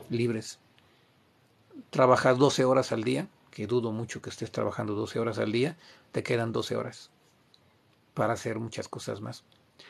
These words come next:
Ahora, si tú estás trabajando doce horas al día, pues tú vienes a este mundo a ser feliz, vienes a este mundo a vivir,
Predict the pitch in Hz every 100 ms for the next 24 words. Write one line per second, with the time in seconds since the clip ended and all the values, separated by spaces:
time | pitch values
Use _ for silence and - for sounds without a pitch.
0 | - - 131 127 127 123 - 143 - 127
1 | 120 127 131 127 127 127 123 123 - 110
2 | 117 131 139 - - - _ - - -
3 | - _ - _ _ _ - 92 92 -
4 | 127 120 120 127 - 110 110 120 117 101
5 | - 107 107 104 127 - - 120 113 120
6 | - 104 107 117 113 107 101 110 139 151